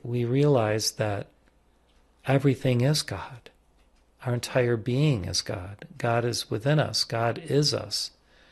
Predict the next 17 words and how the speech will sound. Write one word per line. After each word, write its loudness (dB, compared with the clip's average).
We -2
are 0
God. -2
We -4
are 0
one 0
with -6
everything, -2
and -2
everything's -4
one -4
with -4
us. -2
So 4
there's 4
no 6
more 6